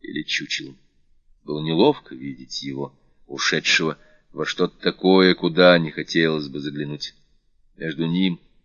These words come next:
и нами была разящая пропасть. Было жутко и неприятно от того, что его самого напрочь здесь не было. Кто-то протер ему снегом лицо. Сержант с силой несколько раз взболтнул его, держа за плечи.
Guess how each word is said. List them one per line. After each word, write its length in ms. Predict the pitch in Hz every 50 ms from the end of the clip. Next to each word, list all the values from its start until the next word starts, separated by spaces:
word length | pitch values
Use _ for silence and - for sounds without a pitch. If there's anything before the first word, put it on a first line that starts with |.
| _ _ _ _ -
и 120 | - 80
нами 360 | 80 80 82 80 76 71 71
была 280 | 67 69 73 71 67 67
разящая 580 | 69 78 78 76 110 127 - - - - 104 104
пропасть. 560 | - - 92 90 - - - - - - _ _ _ _ _ _ _ _ - - - - -
Было 200 | - 85 98 104
жутко 500 | 92 87 101 123 135 131 - - - 127
и 60 | 135
неприятно 680 | 135 135 127 - 131 131 131 139 139 - - 127 127 123
от 100 | - -
того, 180 | - 123 139
что 160 | 131 - -
его 220 | 123 123 127 139 131
самого 520 | - - - 127 135 135 135 143 156 156
напрочь 760 | 151 143 143 147 151 160 151 - - - 104 107 107 98 85
здесь 520 | 82 110 147 - 98 101 - - - -
не 220 | - - 87 101 90
было. 260 | 80 82 78 71 - _ _ _ _ _ _ _ _ _ _ _ _ _
Кто-то 560 | - - - - 90 98 98 95 - 104 101
протер 400 | 92 - 98 98 87 98 98 98
ему 180 | 98 98 95 95
снегом 420 | - - 95 98 95 92 92 92
лицо. 520 | 92 87 - - - 85 85 85 78 76 - _ _ _ _ _ _ _
Сержант 800 | - - - - 104 90 87 95 107 107 107 107 107 107 107 101
с 300 | - - - - - -
силой 400 | - 110 110 110 107 104 107 107
несколько 420 | 101 98 107 110 107 - - - 101
раз 160 | 107 110 101
взболтнул 1080 | 90 85 80 - - - 101 98 104 107 98 - _ - 92 98 110 113 113 113 113 110
его, 260 | 107 113 113 113 110
держа 460 | 107 113 104 92 82 95 110 113 110
за 120 | 95 107
плечи. 540 | 101 - - 95 101 107 104 98 - - -